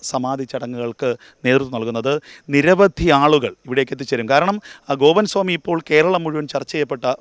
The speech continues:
ഒരു വ്യക്തിയാണ്. അദ്ദേഹം, അദ്ദേഹത്തിൻ്റെ സമാധി എന്ന് പറയുന്നത്, ആ, ഒരു വിവാദമായ സംഭവമാണ്. അപ്പോഴേക്കും അദ്ദേഹത്തെക്കുറിച്ചുള്ള തി-, തിരക്കലുകൾ ലോകം മുഴുവൻ ഉണ്ടായി. അദ്ദേഹത്തിനെ കു-, അദ്ദേഹം ആരാണ്, എങ്ങനെയാണ് ഒരു സാധാരണക്കാരൻ ഇങ്ങനെ സമാധിയാകുന്നത്,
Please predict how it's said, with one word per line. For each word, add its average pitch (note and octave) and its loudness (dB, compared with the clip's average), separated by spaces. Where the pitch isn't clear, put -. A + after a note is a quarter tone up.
ഒരു B2+ -4
വ്യക്തിയാണ്. A2+ -6
അദ്ദേഹം, F3 0
അദ്ദേഹത്തിൻ്റെ F#3 -4
സമാധി D#3+ 0
എന്ന് D3+ -8
പറയുന്നത്, C3 -4
ആ, D3 -12
ഒരു D#3+ -2
വിവാദമായ E3 0
സംഭവമാണ്. A2+ -6
അപ്പോഴേക്കും E3 -2
അദ്ദേഹത്തെക്കുറിച്ചുള്ള C#3+ -2
തി-, C3+ 0
തിരക്കലുകൾ C#3+ 0
ലോകം C3 0
മുഴുവൻ C3 -2
ഉണ്ടായി. B2+ -6
അദ്ദേഹത്തിനെ C3+ -2
കു-, - -12
അദ്ദേഹം C3 0
ആരാണ്, A#2+ 2
എങ്ങനെയാണ് B2+ -4
ഒരു B2+ -10
സാധാരണക്കാരൻ B2 -6
ഇങ്ങനെ A#2+ -6
സമാധിയാകുന്നത്, A#2 -4